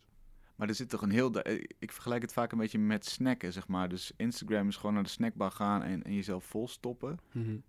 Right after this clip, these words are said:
Speaker 1: Eigenlijk ben je altijd ontevreden als je dat gedaan hebt.
Speaker 2: Ja.
Speaker 1: Naar Instagram ook. Ik denk
Speaker 2: Ja.
Speaker 1: altijd, "Wat heb ik in godsnaam gezien en waarom,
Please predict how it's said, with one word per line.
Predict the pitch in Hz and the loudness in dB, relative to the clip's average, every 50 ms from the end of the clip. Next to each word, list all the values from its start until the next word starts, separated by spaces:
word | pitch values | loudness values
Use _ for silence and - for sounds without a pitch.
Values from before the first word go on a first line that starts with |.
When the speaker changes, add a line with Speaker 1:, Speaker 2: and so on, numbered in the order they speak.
| - - | -18 -20
Speaker 1:
Eigenlijk | - - - 107 104 101 95 92 98 | -12 -8 -6 -6 -6 -6 -6 -4 0
ben | 104 101 | 0 0
je | - | 2
altijd | - 98 104 104 101 - | 2 0 -2 -2 -4 -4
ontevreden | 90 110 101 101 92 98 98 98 104 107 | -2 -2 -2 -2 -2 2 2 4 4 2
als | 107 - - | 0 -2 -2
je | - | -4
dat | 117 110 | -4 -4
gedaan | - - 110 117 113 113 117 | -2 0 2 4 4 4 4
hebt. | 120 120 131 - | 4 2 0 -2
Speaker 2:
Ja. | - - 123 110 104 | -2 -2 0 0 2
Speaker 1:
Naar | 104 107 90 | 2 2 2
Instagram | 80 110 - - 92 98 101 92 92 - | 0 0 -2 -2 0 0 0 2 2 2
ook. | - 101 123 147 - | 0 0 0 -2 -4
Ik | - 64 - | -10 -6 0
denk | - 107 104 101 | 0 0 0 0
Speaker 2:
Ja. | - | -2
Speaker 1:
altijd, | - 123 120 110 98 98 | -4 -4 -4 -4 -6 -6
"Wat | 107 107 - | -6 -6 -4
heb | - 117 123 - | -4 -4 -4 -4
ik | 123 - | -4 -6
in | - 101 | -8 -8
godsnaam | - - 113 - - 110 104 104 | -6 -4 -6 -4 -2 -2 -2 0
gezien | - 104 92 95 117 120 104 71 | 0 -2 0 2 2 2 4 2
en | 95 101 | 2 2
waarom, | 101 101 101 104 104 101 - | 2 2 2 2 0 -2 -2